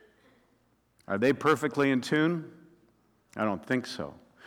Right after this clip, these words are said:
But Tozer says, But imagine all those pianos, all one hundred of them, are tuned to one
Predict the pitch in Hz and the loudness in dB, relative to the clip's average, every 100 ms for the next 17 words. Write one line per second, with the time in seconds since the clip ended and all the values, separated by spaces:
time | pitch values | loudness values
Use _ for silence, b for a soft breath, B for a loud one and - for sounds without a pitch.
0 | B 143 - 160 175 151 156 - 135 120 | B -4 2 6 6 6 0 2 2 2
1 | 139 143 151 175 226 226 170 147 135 127 | 0 0 2 6 6 4 2 2 2 -2
2 | - - _ B B B - 147 175 220 | -10 -20 _ B B B 4 8 8 10
3 | 220 202 - - 175 160 120 110 - 151 | 8 6 4 0 2 4 4 2 2 4
4 | 196 180 180 185 139 185 180 151 - - | 4 4 4 4 4 2 4 4 2 0
5 | 73 - - - _ _ _ _ b b | -6 -12 -20 -20 _ _ _ _ b b
6 | b b 127 127 - 185 185 196 190 - | b b 2 2 2 6 6 6 2 -6
7 | - B B _ 120 95 107 135 160 170 | -16 B B _ 0 0 4 6 6 4
8 | 170 | 0